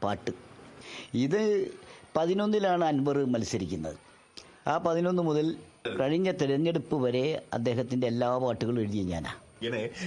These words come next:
Speaker 2: ഈ പാട്ടുകൾ എല്ലാ രാഷ്ട്രീയത്തിനും അപ്പുറം എഴുതുന്ന ഒരാള്, വോട്ട്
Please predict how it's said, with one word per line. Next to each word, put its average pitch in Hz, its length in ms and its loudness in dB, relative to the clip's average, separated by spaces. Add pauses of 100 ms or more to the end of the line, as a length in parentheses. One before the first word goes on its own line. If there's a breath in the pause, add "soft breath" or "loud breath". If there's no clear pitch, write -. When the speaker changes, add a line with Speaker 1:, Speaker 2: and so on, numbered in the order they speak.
(100)
Speaker 2:
ഈ 98 220 4
പാട്ടുകൾ 98 720 2
എല്ലാ 107 600 2
രാഷ്ട്രീയത്തിനും 101 580 0
അപ്പുറം 95 300 0
എഴുതുന്ന 92 360 0
ഒരാള്, 80 340 0 (100)
വോട്ട് 131 920 0